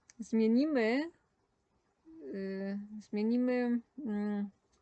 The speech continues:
te nasze priorytety. Czyli jeżeli my zagłębimy się troszeczkę w siebie,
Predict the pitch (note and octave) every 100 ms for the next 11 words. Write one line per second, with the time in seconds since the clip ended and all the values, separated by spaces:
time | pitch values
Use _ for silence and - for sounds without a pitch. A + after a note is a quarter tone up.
0 | _ _ - A3+ A3+ A3+ - A#3 G#3+ G#3+
1 | B3 B3+ _ G#3 A3 - _ _ _ _
2 | _ _ _ _ _ _ _ - A#3+ A#3+
3 | A3+ A#3+ A#3+ B3 - G#3+ A#3+ C4 G#3+ D4
4 | D4 A3+ A3 A3+ A#3 C#4+ C#4 C4 G3+ G3+
5 | G#3 - G3 - G3+ G3 A3+ G3+